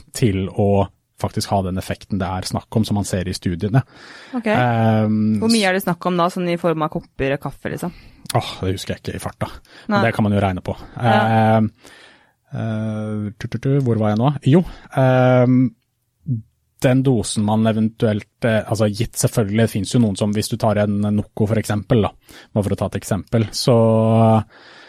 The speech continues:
Speaker 1: eh, har man en, holdt på å si, lav nok kroppsvekt, så er jo tre-,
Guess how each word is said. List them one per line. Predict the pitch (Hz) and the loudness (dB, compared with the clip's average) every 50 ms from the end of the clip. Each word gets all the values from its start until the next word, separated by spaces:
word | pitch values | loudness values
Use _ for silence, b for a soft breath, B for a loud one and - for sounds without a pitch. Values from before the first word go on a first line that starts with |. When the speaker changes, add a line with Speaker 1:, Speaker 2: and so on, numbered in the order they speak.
| B B B B B _ | B B B B B _
Speaker 1:
eh, | - 113 107 107 107 110 107 107 107 107 101 | -4 -2 0 0 2 2 2 2 0 0 0
har | 101 - - 117 104 | -2 -2 0 0 2
man | 107 107 107 | 2 2 4
en, | 107 107 98 92 - - | 2 2 0 -2 -6 -8
holdt | - 104 - | -8 -6 -4
på | - 101 | -2 -2
å | |
si, | 107 98 - - - 107 | 0 -2 -2 -2 0 0
lav | 101 92 92 92 92 | 0 0 0 0 0
nok | 101 104 - - - - - _ _ - | -2 -2 -2 -4 -10 -20 -20 _ _ -2
kroppsvekt, | - 104 - - 175 165 - - - | -2 0 0 0 -2 -2 -2 -4 -6
så | - - 147 135 131 127 120 | -2 2 4 4 4 4 4
er | 104 90 90 | 2 0 -2
jo | 98 - | -2 -2
tre-, | - 117 110 98 98 98 101 | 0 0 2 2 2 2 0